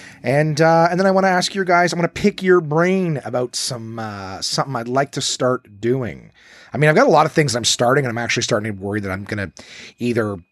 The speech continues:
spend such little time paying attention to them or that some of them I've started and I'm not ready to actually undergo them. But we're gonna find out.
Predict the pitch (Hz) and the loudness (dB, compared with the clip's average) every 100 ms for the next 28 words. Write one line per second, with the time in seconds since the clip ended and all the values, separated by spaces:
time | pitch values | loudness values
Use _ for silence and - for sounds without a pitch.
0 | _ - - - - 123 123 - 139 143 | _ -4 -2 -2 -2 -2 -2 -2 0 0
1 | - 139 127 120 135 113 135 127 135 131 | 0 -2 -2 -4 -6 -6 -8 -6 -6 -2
2 | 120 110 - 123 113 113 110 107 - 117 | -2 -2 -4 -4 -4 -4 -6 -4 -2 -2
3 | 107 107 107 98 98 98 69 95 87 - | -4 -4 -6 -8 -6 -6 -6 -8 -8 -12
4 | 90 - 95 85 87 92 90 90 285 302 | -14 -12 -14 -16 -16 -14 -14 -2 2 2
5 | 131 214 147 175 170 - 160 160 143 143 | 0 -4 -4 -6 -6 -6 -6 -6 -4 -2
6 | 143 151 151 151 | -2 0 -2 -4